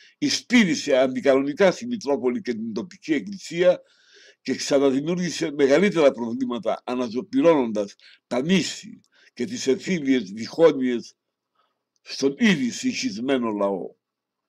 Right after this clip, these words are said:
Η ψευδοεκκλησία του ψευδοεπισκόπου και σχισματοαιρετικού επιφανίου ελέγχει με την κυβερνητική βία το πέντε τοις εκατό του πληρώματος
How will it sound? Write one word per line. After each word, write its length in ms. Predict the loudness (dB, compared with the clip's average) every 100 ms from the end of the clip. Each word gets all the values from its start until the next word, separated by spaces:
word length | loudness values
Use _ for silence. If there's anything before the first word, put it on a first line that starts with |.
| _ _ _ _ _
Η 100 | -12
ψευδοεκκλησία 1040 | -10 -8 -8 -6 -6 -8 -12 -10 -4 -4
του 180 | -4 -10
ψευδοεπισκόπου 1040 | -12 -10 -8 -6 -8 -10 -12 -6 -6 -8
και 140 | -12 -14
σχισματοαιρετικού 1080 | -12 -10 -6 -6 -6 -6 -8 -10 -6 -2
επιφανίου 760 | 0 -2 -6 -4 -2 -2 -2 -8 _ _ _ _ _ -6
ελέγχει 840 | 0 6 6 6 -2 -14 -16 -20 _ _ _
με 160 | -10 -8
την 160 | -10
κυβερνητική 680 | -8 -4 -4 -4 -6 -6 -6
βία 440 | -2 0 0 -2 -6
το 140 | -10
πέντε 340 | -4 -4 -2
τοις 140 | -8 -6
εκατό 300 | -4 -4 -8
του 100 | -10
πληρώματος 640 | -6 -4 -2 -4 -10 -16